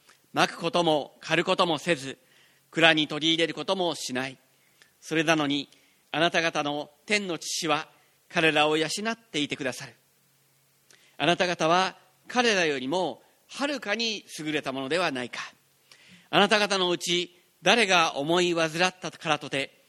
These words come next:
自分の寿命をわずかでも延ばすことができようか。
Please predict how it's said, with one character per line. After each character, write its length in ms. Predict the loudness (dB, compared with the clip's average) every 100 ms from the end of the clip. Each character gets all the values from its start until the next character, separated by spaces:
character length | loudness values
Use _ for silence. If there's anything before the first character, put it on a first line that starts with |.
| -20 _ -8
自 120 | -2
分 240 | -2 0
の 120 | -2
寿 140 | -2 0
命 160 | 0 0
を 380 | 0 -2 -4 -6 _ _ -2
わ 120 | -2
ず 120 | -2
か 120 | -6
で 120 | -2
も 260 | -2 -2 -4
延 80 | -4
ば 120 | -6
す 100 | -6
こ 100 | -10
と 100 | -8
が 200 | -4 -2
で 120 | -4 -8
き 120 | -4
よ 100 | -4
う 20 |
か。 120 | -4